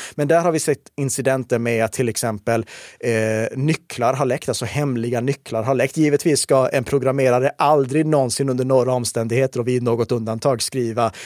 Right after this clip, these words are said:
känsliga nycklar inuti koden, men det sker ändå och, eh, då har Copilot råkat läcka det.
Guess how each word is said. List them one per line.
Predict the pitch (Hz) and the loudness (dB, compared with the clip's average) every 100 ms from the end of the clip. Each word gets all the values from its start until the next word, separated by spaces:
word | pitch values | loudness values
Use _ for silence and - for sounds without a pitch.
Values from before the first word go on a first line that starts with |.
| - | -14
känsliga | - 151 127 - 131 127 | -2 -2 -2 -4 -2 0
nycklar | 135 - - 127 139 | -2 -4 -2 -2 0
inuti | 156 131 160 151 127 123 | 0 2 2 2 -2 -4
koden, | - 185 139 101 98 - - - | 2 4 4 0 -8 -10 -20 -4
men | 127 117 101 | -2 -2 -8
det | 117 139 | 0 0
sker | 170 160 123 | 4 4 4
ändå | 107 117 107 | 2 0 0
och, | 95 127 123 - | 0 -2 -2 0
eh, | 131 113 | 0 2
då | 110 127 | 2 0
har | 117 113 110 - - _ | 2 0 -2 -10 -20 _
Copilot | 139 131 - 120 110 - | 0 0 0 0 0 -2
råkat | 117 110 110 | -4 -2 -4
läcka | 107 - 110 | -4 -4 -6
det. | 101 95 | -4 -4